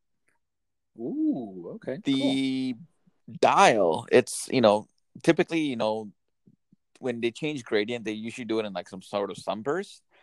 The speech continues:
Speaker 2: But if you see the watch, it's, you know, it starts to get darker from the twelve to the six, kinda illustrating, like,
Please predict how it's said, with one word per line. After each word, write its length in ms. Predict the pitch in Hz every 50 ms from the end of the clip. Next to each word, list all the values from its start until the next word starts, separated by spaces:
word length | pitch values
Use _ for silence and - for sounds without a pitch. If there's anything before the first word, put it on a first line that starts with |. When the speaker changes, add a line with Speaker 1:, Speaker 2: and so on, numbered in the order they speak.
| _ _ _ _ _ _ _ _ - -
Speaker 2:
But 200 | 120 117 113 101
if 120 | 107 -
you 80 | 127 120
see 240 | - - 185 190 180
the 100 | 147 117
watch, 460 | 101 113 120 123 110 92 - - -
it's, 480 | 101 95 - - - - - _ _ _
you 140 | - 107 113
know, 160 | 104 90 -
it 260 | - - 113 113 -
starts 360 | - - - 135 143 170 - -
to 80 | 147
get 200 | 123 160 165 -
darker 520 | - 104 95 92 113 - - 147 156 151 131 104 - _ _ _ _ _ _ -
from 320 | - 104 101 101 101 104 98
the 80 | 101
twelve 500 | - - - 101 104 117 120 135 135 _ - _ _ -
to 220 | - 104 101 101
the 80 | 95 -
six, 540 | - - - 123 - - - - - - - _ _ _ _ _ _ _ _ _ _ _ _ _ _ _ _ -
kinda 800 | - - 127 123 135 135 127 131 127 120 123 123 120 120 123 113 - _ _ _ _ _ _ _ _ _ -
illustrating, 680 | 127 135 110 113 120 - - - 117 113 117 113 113 110
like, 260 | 101 101 104 95